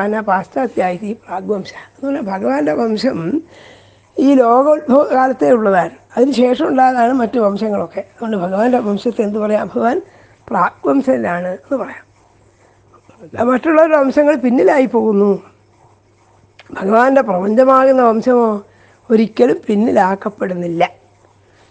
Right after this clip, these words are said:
അതിനാൽ പ്രാഗ്വംശനാണ്. ഏറ്റവും മുന്നിൽ സ്ഥാപിക്കപ്പെട്ടിരിക്കുന്നതാണ് ഭഗവാന്റെ വംശം. ഭഗവാനാണ് ലോകമൊക്കെ ഉണ്ടായത്. അതുകൊണ്ട് ഭഗവാന്റെ വംശമാണ് ലോകത്തിലെ ഏറ്റവും പ്രാക്-, ഏറ്റവും പ്രാചീനമായിരിക്കുന്ന, ഏറ്റവും മുമ്പിലുള്ളത് അർത്ഥം.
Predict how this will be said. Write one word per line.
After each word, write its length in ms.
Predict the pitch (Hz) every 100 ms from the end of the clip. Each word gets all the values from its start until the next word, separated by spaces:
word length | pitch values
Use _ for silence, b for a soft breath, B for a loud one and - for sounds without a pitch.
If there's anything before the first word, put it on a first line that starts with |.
| b
അതിനാൽ 400 | 220 220 285 247
പ്രാഗ്വംശനാണ്. 840 | 202 196 185 190 190 190 196 165 160 - _ _ b b b b b b b _ _ _ _ -
ഏറ്റവും 340 | 202 - 302 302
മുന്നിൽ 200 | 302 285
സ്ഥാപിക്കപ്പെട്ടിരിക്കുന്നതാണ് 1040 | 269 247 262 262 247 214 254 240 220 214
ഭഗവാന്റെ 360 | 190 196 190 185
വംശം. 280 | 175 - 175 196
ഭഗവാനാണ് 600 | 170 165 180 240 226 277
ലോകമൊക്കെ 340 | 247 254 277 277
ഉണ്ടായത്. 340 | 240 226 226
അതുകൊണ്ട് 840 | 320 - _ - - - - 240
ഭഗവാന്റെ 440 | 185 180 214 254 247
വംശമാണ് 560 | 208 214 277 240 220 240
ലോകത്തിലെ 360 | 208 220 285 302
ഏറ്റവും 380 | 170 - 220 196
പ്രാക്-, 380 | 226 190 226 - -
ഏറ്റവും 280 | - 254 220
പ്രാചീനമായിരിക്കുന്ന, 760 | - 202 233 240 220 214 240 269
ഏറ്റവും 280 | 175 202 202
മുമ്പിലുള്ളത് 520 | 196 269 254 180 220
അർത്ഥം. 280 | 208 _